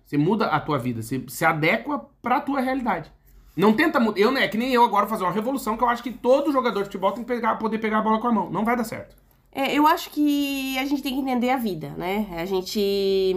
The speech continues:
Speaker 1: Ah, fácil.
Speaker 2: <laughs>
Speaker 1: Agora, três dicas pra entender a vida.
Speaker 2: Não é
Speaker 1: Vai.
Speaker 2: fácil. Não é fácil entender a
Speaker 1: Vou
Speaker 2: vida,
Speaker 1: reinar essa de
Speaker 2: mas
Speaker 1: novo.
Speaker 2: não tentar mudar como as coisas funcionam, nem tentar mudar as pessoas. É tentar entender quem você é, o que você quer e quais são seus sonhos, seus objetivos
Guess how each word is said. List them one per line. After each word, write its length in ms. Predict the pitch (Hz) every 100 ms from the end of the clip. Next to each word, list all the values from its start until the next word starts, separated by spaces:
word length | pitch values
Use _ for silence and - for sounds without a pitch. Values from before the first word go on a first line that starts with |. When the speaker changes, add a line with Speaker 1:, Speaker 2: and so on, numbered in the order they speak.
| 185
Speaker 1:
Ah, 160 | 151 131
fácil. 340 | 127 117 - _ _ -
Speaker 2:
<laughs> 60 | 269 - 131 - - 294
Speaker 1:
Agora, 240 | 311 165 180
três 280 | 208 269
dicas 240 | 165 214 185
pra 120 | 175
entender 200 | 156 151
a 60 | 180
vida. 220 | 113 196
Speaker 2:
Não 160 | 208
é 40 | 233
Speaker 1:
Vai. 80 | -
Speaker 2:
fácil. 400 | 180 160 - -
Não 120 | 185
é 60 | 214
fácil 280 | 220 233
entender 220 | 240 208 208
a 20 |
Speaker 1:
Vou 100 | 202
Speaker 2:
vida, 100 | 226
Speaker 1:
reinar 220 | 196 175
essa 160 | 185 185
de 80 | 208
Speaker 2:
mas 320 | 220 240 302
Speaker 1:
novo. 20 |
Speaker 2:
não 120 | 277 320
tentar 260 | 349 294
mudar 600 | 269 269 214 220 285 - _ _ _
como 160 | - 220
as 100 | 220
coisas 200 | 226 220
funcionam, 380 | 233 226 233
nem 120 | 247 254
tentar 260 | 285 247
mudar 240 | 233 220 226
as 120 | 233
pessoas. 760 | 269 - 196 165 151 - - _ _ - -
É 160 | 165
tentar 640 | - 190 180 185 185 208 - _ -
entender 400 | 190 202 202 208
quem 200 | 208 240
você 260 | 285 277 240
é, 200 | 190 214
o 40 | 220
que 120 | 233
você 240 | 214 226
quer 280 | 214 202 208
e 40 |
quais 200 | 220 220
são 140 | 214 220
seus 160 | 214 208
sonhos, 260 | 208 220
seus 200 | 226 208
objetivos 720 | 208 196 196 - 196 196 214